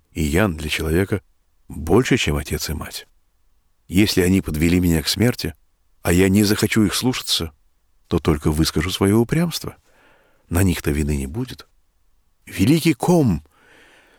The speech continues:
вверил мне тело, ниспослал мне бремя этой жизни, сделал легкую мою старость и упокоит меня в смерти. То, что сделало доброй мою жизнь,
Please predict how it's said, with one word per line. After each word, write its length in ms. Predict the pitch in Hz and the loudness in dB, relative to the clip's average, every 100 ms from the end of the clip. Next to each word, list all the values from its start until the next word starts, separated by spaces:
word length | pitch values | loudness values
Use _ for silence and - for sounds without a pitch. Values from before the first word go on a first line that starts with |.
| _ _ - | _ _ -8
вверил 520 | 80 78 78 80 76 | -4 -2 0 0 0
мне 200 | 71 73 | -2 -4
тело, 440 | - 113 101 76 _ _ _ _ _ | -2 -2 -2 -4 _ _ _ _ _
ниспослал 720 | 101 95 - 98 - - 92 90 | 0 2 2 0 0 0 2 2
мне 140 | 90 | 2
бремя 440 | 78 90 90 85 80 | 0 2 2 2 0
этой 180 | 80 | -2
жизни, 560 | 78 76 110 110 76 - _ - | -4 -2 -4 -6 -12 -18 _ -14
сделал 360 | 82 82 92 87 | -6 2 4 4
легкую 380 | 92 98 - 80 | 4 2 -2 0
мою 220 | 78 71 | 0 -2
старость 560 | - 80 92 - - _ _ _ _ - | -4 -4 -4 -6 -12 _ _ _ _ 0
и 100 | 92 | 2
упокоит 540 | 82 82 - 82 82 | 2 -2 0 2 2
меня 220 | 80 80 | -2 -2
в 60 | - | -2
смерти. 460 | 151 185 - - - _ _ _ _ _ - | -2 -2 -2 -12 -12 _ _ _ _ _ -2
То, 120 | 95 | -2
что 180 | - 90 | 0 -2
сделало 460 | 82 95 87 78 | 2 4 4 2
доброй 380 | 76 87 73 71 | 2 2 2 -2
мою 260 | 69 73 73 | -2 -4 -2
жизнь, 380 | 76 113 123 | -2 -4 -6